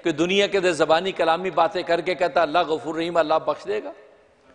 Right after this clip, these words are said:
नहीं, अल्लाह तबारक व तआला उन्हीं के लिए गफूर रहीम है जो अल्लाह तबारक व तआला से माफ़ी मांगते हैं, तौबा करते हैं। तो देखिए,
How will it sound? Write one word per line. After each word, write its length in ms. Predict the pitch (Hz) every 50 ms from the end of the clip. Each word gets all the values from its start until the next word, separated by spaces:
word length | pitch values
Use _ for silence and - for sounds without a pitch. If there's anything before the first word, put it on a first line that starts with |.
| _ _
नहीं, 100 | 151 143
अल्लाह 260 | 131 127 139 156 139
तबारक 400 | 123 - 143 131 135 151 156 139 -
व 80 | 135
तआला 600 | 131 - 147 160 170 185 185 160 - - - - -
उन्हीं 240 | 180 208 214 226 220
के 120 | 165 196
लिए 120 | 180 180 160
गफूर 340 | 147 165 156 - 165 160 147
रहीम 280 | 151 151 156 165 160
है 60 | 160
जो 120 | 147 139 147
अल्लाह 240 | 139 143 156 147 135
तबारक 380 | - 139 135 143 151 147 139
व 80 | 131 131
तआला 260 | - 135 139 147 151
से 100 | - 135
माफ़ी 300 | 123 147 170 170 143 143
मांगते 360 | 127 117 113 107 104 - 73
हैं, 140 | 85 - - _ _ _ _ - -
तौबा 220 | 139 160 156 156
करते 340 | 143 - - - - - -
हैं। 100 | - - - - - _ _ _ _ _ _ _ _ _ _ _ _ _ _ _ _ - - - - - - - -
तो 80 | 202 185
देखिए, 520 | 165 208 226 226 226 240 240 226 190